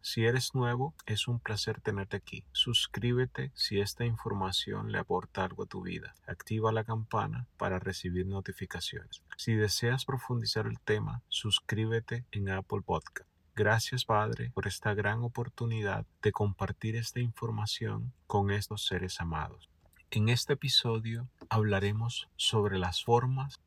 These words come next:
y la materia. Todo el diseño universal se basa en tres partículas fundamentales que conforman toda la materia física que hay.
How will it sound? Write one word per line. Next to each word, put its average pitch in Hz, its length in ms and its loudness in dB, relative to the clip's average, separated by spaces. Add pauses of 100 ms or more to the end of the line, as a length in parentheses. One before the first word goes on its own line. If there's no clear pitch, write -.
(240)
y 101 80 0
la 95 100 4
materia. 82 600 -4 (300)
Todo 139 240 8
el 147 140 2
diseño 120 760 2 (140)
universal 92 880 0 (320)
se - 240 2
basa 107 340 6
en 117 200 0
tres 113 260 2
partículas 110 640 -2
fundamentales 92 1120 -2 (120)
que 104 120 0
conforman 110 760 2
toda 127 280 6
la 123 100 2
materia 110 480 0
física 135 720 -4 (600)
que 95 160 0
hay. 82 280 0